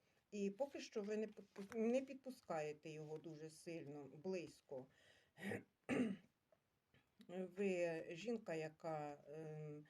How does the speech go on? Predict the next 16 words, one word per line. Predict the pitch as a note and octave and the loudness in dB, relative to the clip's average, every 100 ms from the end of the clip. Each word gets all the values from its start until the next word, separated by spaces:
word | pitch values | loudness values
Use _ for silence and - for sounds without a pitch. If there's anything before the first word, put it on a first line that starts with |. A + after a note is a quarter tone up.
| - - | -8 6
перш | G3+ - | 6 6
ніж | G#3 G3 G3 | 2 2 -2
впустите | G3 - G3 - F#3+ F#3+ | -8 -6 -6 -6 -2 -2
чоловіка | F#3 F#3+ F3+ F3+ F#3+ F3+ | -2 -2 -2 -2 0 0
в | |
своє | - F3 F3+ | 0 -4 -4
життя, | E3 F#3 F#3+ B3+ | -2 -4 0 0
ви | G3+ F#3+ | 2 0
дуже | G3 F3 | -2 -4
си-, | E3 - F#3+ - | -6 -6 -6 -4
перевірите | - G3+ F#3 E3 E3 D3 - | 0 2 2 0 -4 -6 -8
його, | D3 D3 C#3 D#3 D3+ _ E3+ | -8 -6 -4 -6 -8 _ -6
м, | E3 D#3+ D#3+ D#3+ D#3 D#3 - - - - _ _ | -4 -4 -6 -6 -8 -12 -18 -20 -20 -20 _ _
по | - | 0
всім | G3 - C#4+ C#4+ | 0 -2 -4 -4
параметрам. | C4+ A#3 F#3 E3 C#3+ - D3+ C#3 | 0 2 2 0 -4 -4 -4 -4